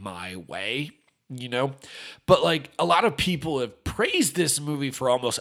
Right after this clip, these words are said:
upending the idea of elevated horror, of being like, "Oh, he just made a movie that was a fun, straightforward slasher."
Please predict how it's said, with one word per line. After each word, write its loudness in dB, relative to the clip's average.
upending 0
the -4
idea -2
of -6
elevated -4
horror, 2
of -12
being -6
like, -6
"Oh, 6
he 0
just -2
made -2
a -2
movie -6
that -6
was -10
a -8
fun, -8
straightforward -6
slasher." 0